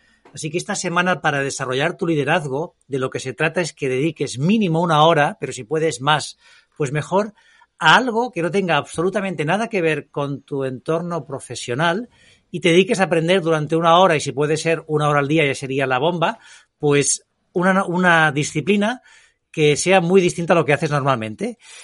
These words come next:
Y lo más probable es que empieces a generar conexiones que te permitan luego, pues, tener nuevas ideas,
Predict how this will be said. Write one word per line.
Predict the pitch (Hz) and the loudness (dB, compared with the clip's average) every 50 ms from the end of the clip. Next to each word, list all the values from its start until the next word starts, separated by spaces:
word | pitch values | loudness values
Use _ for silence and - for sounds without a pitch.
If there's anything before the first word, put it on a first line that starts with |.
| - _ | -14 _
Y | - 160 | -2 2
lo | 143 135 131 | 4 4 6
más | 170 202 214 - | 4 4 2 0
probable | - 208 214 208 214 220 220 208 202 220 | 0 2 4 6 6 6 6 4 2 -2
es | 233 220 - | -2 -4 -4
que | - 165 156 156 151 151 _ _ _ - | -2 -2 0 -2 -2 -4 _ _ _ -4
empieces | 160 135 117 180 160 226 220 196 | -4 -2 0 0 0 0 -2 -2
a | |
generar | - 190 175 185 190 180 - | -2 -2 0 2 2 0 0
conexiones | - 156 143 135 120 - - - 190 208 185 185 196 214 - | -4 -6 -6 -6 -6 -8 -4 -2 0 0 0 0 -2 -4 -4
que | - - 151 | -6 -6 -6
te | - 147 139 | -4 -4 -4
permitan | - - 139 120 135 170 175 - 196 175 | -4 -4 -4 -2 -2 -2 -2 0 -2 0
luego, | 160 170 175 185 151 | 0 -2 -2 -2 -4
pues, | 160 - - | -6 -8 -6
tener | 151 147 151 139 | -4 -4 -4 -4
nuevas | 127 139 147 147 143 - 131 | -4 -4 -4 -4 -4 -4 -2
ideas, | 127 165 196 196 180 170 175 175 156 - | 0 2 4 4 4 4 2 0 -2 -8